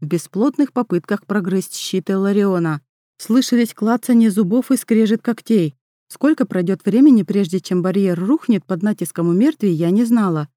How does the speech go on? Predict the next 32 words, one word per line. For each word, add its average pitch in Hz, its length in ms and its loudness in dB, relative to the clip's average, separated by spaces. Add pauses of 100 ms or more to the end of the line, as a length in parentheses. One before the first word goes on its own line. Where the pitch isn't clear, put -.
(200)
Оставалось 202 600 -2
надеяться, 226 520 0
что 233 220 -2
у 233 40 0
принца 311 400 2
Эртонии 254 420 2
хватит 208 440 -4
сил 220 220 -2
продержать 214 580 -2
его 220 180 -2
как 247 240 -4
можно 208 340 0
дольше. 170 540 -4 (360)
Все-таки 285 600 -2 (220)
быть 320 200 2
разорванным 262 640 2
на 196 120 0
части 226 320 -4
у 190 80 2
мертвия 196 500 -2 (240)
ой 320 220 2
как 311 240 -2
не 285 140 6
хотелось. 170 760 -4 (580)
Я 185 180 0
понимала, 214 540 2
что - 180 -4
если 233 300 0
других 208 380 0
вариантов 175 480 -4
не 175 80 -2
будет, 262 360 0